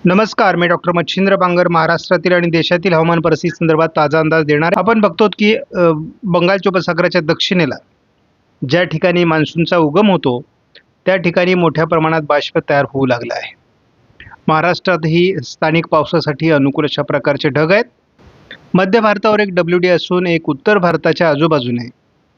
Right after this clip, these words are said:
पाकिस्तानवर एक डब्ल्यू डी आहे. मेघगर्जनेसह विजांच्या कडकडासह होणाऱ्या पावसासंदर्भातला जर अंदाज घेतला,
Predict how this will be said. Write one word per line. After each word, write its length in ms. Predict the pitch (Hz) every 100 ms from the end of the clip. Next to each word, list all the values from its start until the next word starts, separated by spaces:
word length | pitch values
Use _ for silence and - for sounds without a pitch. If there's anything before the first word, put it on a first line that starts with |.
| _ _
पाकिस्तानवर 680 | 160 - 196 - 175 160 156
एक 80 | 170
डब्ल्यू 280 | 151 131 127
डी 100 | 127
आहे. 260 | 120 120 156 185 190 - _ _ _ _ _ _ _
मेघगर्जनेसह 840 | 175 180 196 196 190 190 196 - 180
विजांच्या 400 | 165 175 170 165
कडकडासह 500 | 165 165 170 143 170
होणाऱ्या 580 | 170 170 151 151 151 156
पावसासंदर्भातला 960 | 151 139 - 151 151 147 143 139 151
जर 140 | 143
अंदाज 300 | 139 135 139
घेतला, 320 | 131 151 160